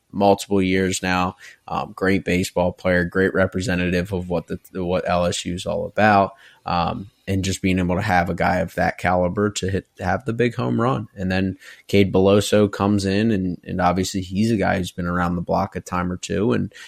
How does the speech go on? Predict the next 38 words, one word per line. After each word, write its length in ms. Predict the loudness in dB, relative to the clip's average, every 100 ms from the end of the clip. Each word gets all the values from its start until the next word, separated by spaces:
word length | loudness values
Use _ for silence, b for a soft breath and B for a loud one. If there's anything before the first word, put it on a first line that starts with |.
| B
and 120 | -6 -2
he 100 | 0
goes 220 | 2 0
base 340 | 2 0 2
knock 200 | 0 0
up 180 | -2 -4
the 80 | -4
middle 280 | 0 2 0
to 160 | -4
drive, 420 | -4 2 2 2 -2
uh, 240 | -2 0 -2
Dylan 380 | -2 -2 -2 -2
Cruz 380 | 0 0 0
in. 200 | -4 -6 -4
So 280 | 0 0 -2 B B -4
that's 240 | -4 -2
what, 180 | -4 0
that's 220 | -2 0
what 140 | 0 4
they 140 | 2
can 220 | 4 2
do 260 | 2 2 2
to 160 | 2
you, 240 | -2 -4 -4
especially 440 | -2 0 0 2
when 120 | 2
you 80 | 4
give 140 | 6 6
away 220 | 6 6
free 280 | 2 0 2
bases 640 | 2 0 0 0 0 0
and, 180 | -4 -6
and 200 | -6 -6
give 120 | -4
them 140 | -2 0
an 80 |
opportunity. 800 | -2 -4 -8 -14 -4 -2 0 -2
But, 300 | -2 -2 -4